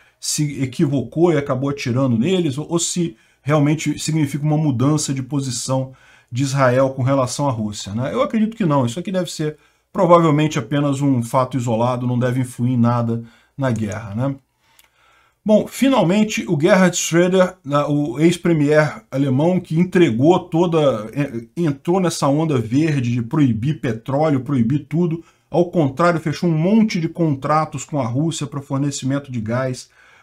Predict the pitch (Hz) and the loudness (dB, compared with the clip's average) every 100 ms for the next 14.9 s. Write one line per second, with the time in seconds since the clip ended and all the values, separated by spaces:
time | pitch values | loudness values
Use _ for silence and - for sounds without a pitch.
0 | - 139 139 120 120 185 196 190 - - | -6 0 4 6 6 6 4 0 -4 -20
1 | _ _ 180 185 - 175 156 143 - 220 | _ _ -4 -4 0 2 2 2 -4 -6
2 | - 196 208 165 170 160 190 185 170 170 | 0 2 4 2 -2 -2 0 0 0 2
3 | 175 160 143 165 170 156 - 165 131 160 | 2 2 2 2 2 0 -2 -2 -2 -4
4 | 170 156 151 151 147 185 165 147 139 135 | -2 -2 -2 0 2 2 2 2 0 0
5 | 156 165 139 123 160 175 175 151 135 113 | -2 0 2 2 2 0 -2 -4 -4 0
6 | 131 139 131 123 123 117 117 127 127 117 | 0 0 0 -4 -4 -8 -6 -6 -4 -2
7 | 151 170 170 160 170 - - 165 160 - | -2 -4 -6 -4 -4 -4 -2 0 0 -4
8 | 120 135 139 147 - 120 131 117 139 135 | -4 0 0 -2 -6 -6 -4 -4 0 0
9 | 139 160 _ _ _ _ 180 175 233 233 | 0 -4 _ _ _ _ 0 2 4 4
10 | 196 - 175 180 165 143 143 151 131 202 | 2 2 4 4 4 2 0 -2 0 2
11 | 214 - 120 180 190 214 226 226 226 226 | 0 -2 -2 -2 0 2 2 2 0 2
12 | 220 226 233 208 220 220 196 214 214 180 | 2 0 0 -2 0 0 2 0 -2 -2
13 | 196 180 - 131 113 123 156 - 202 185 | -4 -6 -4 -4 -2 -2 -4 -6 -6 -6
14 | 147 127 120 117 123 170 190 151 - | -6 -6 -6 -6 -6 -6 -6 -8 -12